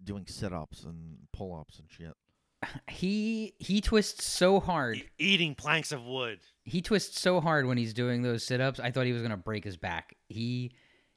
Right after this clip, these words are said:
Speaker 2: he is
Speaker 3: Dude, he's so scary. Everything he says is scary. And it, there's just no way that Sloan, that Rocky could beat him.
Speaker 2: And true to his word, he does, he trains alone. He does it all alone. There's no corner man. There's nobody in there, like,
Speaker 1: Yeah.
Speaker 2: you know,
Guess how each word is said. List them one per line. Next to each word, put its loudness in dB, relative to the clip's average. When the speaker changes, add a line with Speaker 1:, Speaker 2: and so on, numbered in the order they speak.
Speaker 2:
he -4
is -6
Speaker 3:
Dude, -2
he's -4
so -4
scary. -4
Everything -4
he -8
says -6
is -10
scary. -10
And -6
it, -20
there's -12
just -12
no -4
way -2
that -10
Sloan, -16
that -18
Rocky -10
could -20
beat -18
him. -20
Speaker 2:
And -2
true 2
to 4
his 4
word, 6
he 0
does, 2
he -4
trains 0
alone. 0
He -4
does -2
it -4
all 0
alone. -2
There's -6
no -2
corner -4
man. -2
There's -6
nobody -2
in -4
there, -2
like, -6
Speaker 1:
Yeah. -8
Speaker 2:
you -10
know, -12